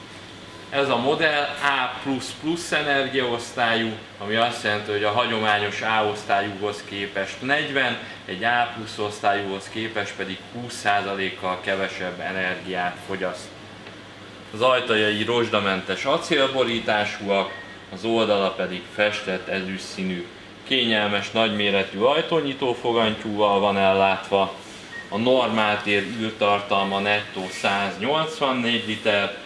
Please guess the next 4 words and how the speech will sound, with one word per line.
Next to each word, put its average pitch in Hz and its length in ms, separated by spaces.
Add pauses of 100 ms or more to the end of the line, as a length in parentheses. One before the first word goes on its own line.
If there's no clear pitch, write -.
(220)
automatikus 98 1000
leolvasztású. 95 1120 (1500)
Stabil, 113 420
erős 107 540